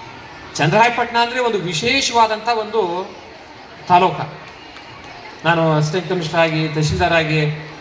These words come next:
ಸ್ವಲ್ಪ ಒಂದು ಮೂರ್ನಾಲ್ಕು ತಿಂಗಳು ಅಡಿಷನಲ್ ಡಿ ಸಿ ಮಂಡ್ಯ, ಹಾಸನ ಇದ್ದು ಕೂಡ ನೋಡಿದ್ದೀನಿ. ಯಾರೇ ಚನ್ನರಾಯಪಟ್ಟಣ, ಅವ್ರು ಒಂದು ಕಥೆ ಹೇಳಿದ್ರು. ಒಬ್ಬ ರೈತ ಬಂದಾಗ ಕೇಳಿದೆ, ಅವನೇನೋ ತೊಡರ್ತಾ ಇದ್ದ, ಸ್ವಲ್ಪ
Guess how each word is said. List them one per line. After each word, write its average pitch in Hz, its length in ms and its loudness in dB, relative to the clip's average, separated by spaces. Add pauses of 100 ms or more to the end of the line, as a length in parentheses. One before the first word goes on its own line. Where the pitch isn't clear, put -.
ಸ್ವಲ್ಪ 185 240 0
ಒಂದು 160 300 4
ಮೂರ್ನಾಲ್ಕು 180 420 2
ತಿಂಗಳು 165 200 0
ಅಡಿಷನಲ್ 165 280 0
ಡಿ 190 120 -2
ಸಿ 185 120 -4
ಮಂಡ್ಯ, 160 440 0
ಹಾಸನ 156 340 2
ಇದ್ದು 160 200 0
ಕೂಡ 165 180 0
ನೋಡಿದ್ದೀನಿ. 156 680 2 (760)
ಯಾರೇ 208 280 6
ಚನ್ನರಾಯಪಟ್ಟಣ, 208 560 -4
ಅವ್ರು 165 180 0
ಒಂದು 165 120 -8
ಕಥೆ 165 220 0
ಹೇಳಿದ್ರು. 202 500 0 (720)
ಒಬ್ಬ 160 160 4
ರೈತ 208 280 4 (100)
ಬಂದಾಗ 208 280 4 (180)
ಕೇಳಿದೆ, 175 580 -4 (800)
ಅವನೇನೋ 226 400 0
ತೊಡರ್ತಾ 220 340 4
ಇದ್ದ, 196 140 0
ಸ್ವಲ್ಪ 170 320 -6